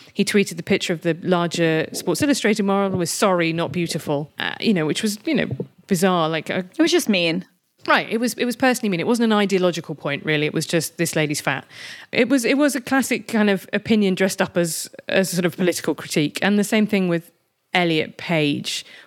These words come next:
Speaker 1: which actually I think was more forgivable. I thought it was phrased in an unkind way, but I felt that the point was there that if you do feel that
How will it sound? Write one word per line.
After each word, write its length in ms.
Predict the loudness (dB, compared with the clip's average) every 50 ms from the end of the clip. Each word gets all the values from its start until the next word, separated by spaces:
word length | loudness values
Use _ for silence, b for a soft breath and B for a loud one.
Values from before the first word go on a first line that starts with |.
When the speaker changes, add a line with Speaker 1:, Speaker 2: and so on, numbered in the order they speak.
| B -2
Speaker 1:
which 180 | -2 2 2
actually 360 | 2 2 0 -2 -2 0 2
I 100 | 2 2
think 260 | 0 -2 -4 -6 -4 -4
was 320 | -4 -4 -4 -6 -8 -10 -6
more 560 | -4 0 2 2 4 4 4 2 0 -2 -4 -10 _ _ _ _
forgivable. 640 | -20 -8 -4 -2 0 2 2 2 0 0 0 2 2
I 60 | 2
thought 160 | 2 0 -2
it 20 | -2
was 100 | -4 -2
phrased 280 | 0 0 0 2 0
in 80 | 0 0
an 100 | 0 0
unkind 480 | 0 0 -2 -2 -2 -2 0 0 0 0
way, 140 | 0 0
but 160 | 0 0 0 -2
I 40 |
felt 220 | 0 0 0 0 0
that 60 | -2
the 80 | -6 -6
point 340 | -4 -2 -2 -2 -2 -2
was 280 | -4 -6 -4 -4 -4 -2
there 220 | 0 0 0 0
that 140 | -2 -2 -4
if 100 | -4 -4
you 100 | -4 -4
do 220 | -2 0 0 0 0
feel 280 | 0 0 0 0 2
that 160 | 0 -2 -6